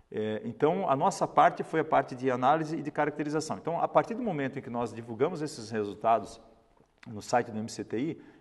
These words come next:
eu já recebi a primeira contestação da Defensoria Pública da União com cinco perguntas do professor Gilberto, é, sugerindo que nós utilizamos técnicas que degradaram o material da cápsula, que nós utilizamos as técnicas de análise que elas degradaram o material da cápsula.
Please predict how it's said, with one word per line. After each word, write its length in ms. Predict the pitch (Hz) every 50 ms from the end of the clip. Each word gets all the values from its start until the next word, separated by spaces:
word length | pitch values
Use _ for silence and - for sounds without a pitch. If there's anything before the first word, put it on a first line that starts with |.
| _
eu 60 | 135
já 100 | 123 160
recebi 320 | 156 156 147 - 147 139 170
a 40 | 156
primeira 300 | - 147 139 170 190 180
contestação 640 | - 165 135 160 147 - - 123 113 - - 139
da 80 | 147 143
Defensoria 500 | 135 139 143 143 135 - 139 123 131 131
Pública 380 | 131 - 131 131 - - 123
da 80 | 113 120
União 400 | 117 113 110 110 113 123 139 151 - - - - - - - - _ _
com 180 | - 131 127
cinco 440 | 120 - - - 170 196 190 208 165 - - - _ _ 208 _ _ _ _ _ _ _ _ _ _ _ _ _ _
perguntas 460 | _ 131 123 113 117 139 156 - 120
do 100 | 95 107
professor 460 | 101 - 110 - - 107 - - 110 104
Gilberto, 540 | 95 95 92 95 123 135 143 135 - - - - - - - - _ _ _ _
é, 160 | - - 101
sugerindo 800 | 104 - - - 247 220 214 196 151 135 170 180 185 185 202 180 - - - _
que 140 | _ - 135
nós 300 | 127 139 143 147 147 120
utilizamos 760 | 135 131 - 156 127 123 107 - 135 143 151 151 147 143 -
técnicas 580 | - - - 143 151 151 156 143 - 151 -
que 80 | - 143
degradaram 680 | 127 117 143 185 180 196 170 139 123 135 139 143 139 143
o 20 |
material 340 | 135 135 131 - 127 127 123
da 120 | 120 123
cápsula, 420 | - - - 90 - - - - - _
que 60 | -
nós 180 | 107 107 107 107
utilizamos 460 | 107 - 113 107 95 110 113 110 101
as 100 | 104 -
técnicas 540 | - _ - 131 131 131 117 - 113 104 90
de 80 | 95 98
análise 440 | 92 101 110 117 123 113 98 95
que 80 | 95 -
elas 200 | 107 107 110 101
degradaram 440 | 107 113 110 113 113 104 110 113 113
o 60 | 110
material 260 | 110 107 - 104 110
da 120 | 107 113 113
cápsula. 400 | - - 85 - - - -